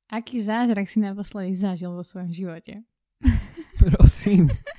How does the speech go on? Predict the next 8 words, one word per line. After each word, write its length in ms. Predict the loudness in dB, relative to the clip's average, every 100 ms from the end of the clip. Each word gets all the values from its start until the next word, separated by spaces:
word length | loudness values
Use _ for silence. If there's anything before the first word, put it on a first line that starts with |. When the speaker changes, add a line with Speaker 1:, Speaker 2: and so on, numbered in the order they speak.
| -18 -20 -16 -14 -14 -16 -20 -20 -18 -12
Speaker 2:
Dobre. 400 | -8 -6 -4 -2 -2 -2 -4 -6 _ _ -14 -14 -16 -20 -20 _
O, 400 | -10 -8 -8 -10 -14 -18 _ _ _ _ _ _ _ _ -12
no, 200 | -6 -4 -4 -6
ja 200 | -8 -8
som 180 | -8 -8
tak 220 | -8 -8
ešte 320 | -10 -8 -10
pre-, 180 | -8